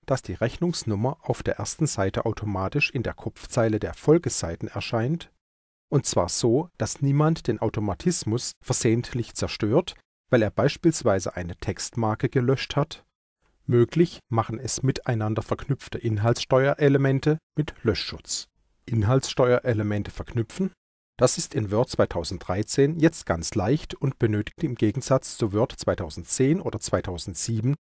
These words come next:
auch kein Zusatzprogramm mehr. Angenommen, ich möchte Inhaltssteuerelemente für die Rechnungsnummer und das Rechnungsdatum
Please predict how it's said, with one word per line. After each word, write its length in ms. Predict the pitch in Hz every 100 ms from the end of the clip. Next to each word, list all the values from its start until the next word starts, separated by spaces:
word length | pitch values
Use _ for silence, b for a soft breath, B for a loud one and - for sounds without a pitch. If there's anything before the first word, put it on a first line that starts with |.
| _ -
auch 180 | 143
kein 180 | - 175
Zusatzprogramm 1000 | - 151 - 104 - - - - 78 80
mehr. 240 | 80 67 - _ _ _ _ _ _ _ _ _ -
Angenommen, 640 | 110 113 127 147 170 190 _
ich 140 | - -
möchte 260 | - -
Inhaltssteuerelemente 1400 | - 156 170 113 - - 101 104 110 104 110 117 110 139 - _ -
für 80 |
die 100 | 113
Rechnungsnummer 800 | 101 95 - 131 123 - 131 143 151 _ _
und 140 | 143
das 180 | 143 -
Rechnungsdatum 840 | 110 - 92 - - 92 - 123